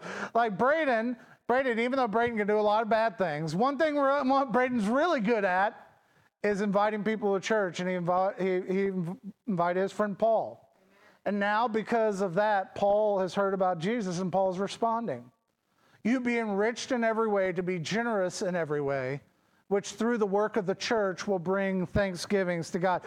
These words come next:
The way we're able to pay for our block party in a few weeks is through the generous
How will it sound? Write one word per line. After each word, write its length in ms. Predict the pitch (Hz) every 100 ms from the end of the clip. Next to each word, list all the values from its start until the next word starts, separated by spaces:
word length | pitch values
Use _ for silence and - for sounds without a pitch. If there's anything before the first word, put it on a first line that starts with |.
| - - -
The 80 | 247
way 240 | 247 262
we're 180 | 269 269
able 240 | 247 247
to 80 | 247
pay 240 | 208 247 247
for 160 | 254
our 140 | 240 202
block 360 | 214 226 226
party 300 | 226 214 196
in 80 | 190
a 40 |
few 220 | 180 202 190
weeks 240 | 190 185
is 120 | 175
through 160 | 240 220
the 100 | 185
generous 400 | 170 196 220